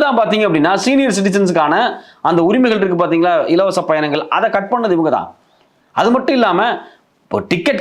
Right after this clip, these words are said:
கேன்சலைசேஷன் பண்ணா அதுக்கு ஃபைன் எக்கச்சக்கமா போட்டது இவங்க தான்.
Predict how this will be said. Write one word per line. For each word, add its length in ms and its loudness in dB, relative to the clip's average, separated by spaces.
கேன்சலைசேஷன் 720 2
பண்ணா 240 2
அதுக்கு 280 2
ஃபைன் 320 2
எக்கச்சக்கமா 520 0
போட்டது 240 0
இவங்க 220 2
தான். 120 -2